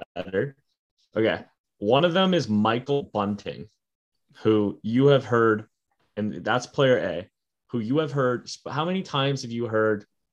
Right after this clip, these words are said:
the N H L or the media talk about Michael Bunting this year?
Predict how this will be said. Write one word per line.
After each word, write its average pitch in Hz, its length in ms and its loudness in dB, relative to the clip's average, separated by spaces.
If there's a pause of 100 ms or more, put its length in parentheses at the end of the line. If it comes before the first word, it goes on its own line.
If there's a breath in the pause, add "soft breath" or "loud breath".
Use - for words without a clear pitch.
the 107 120 -2
N 107 100 0
H 107 220 -2
L 95 300 0
or 90 240 -2
the 92 100 -6
media 95 280 -4
talk 87 280 -4
about 82 200 -6
Michael 85 260 -10
Bunting 73 360 -10
this 69 200 -12
year? - 180 -14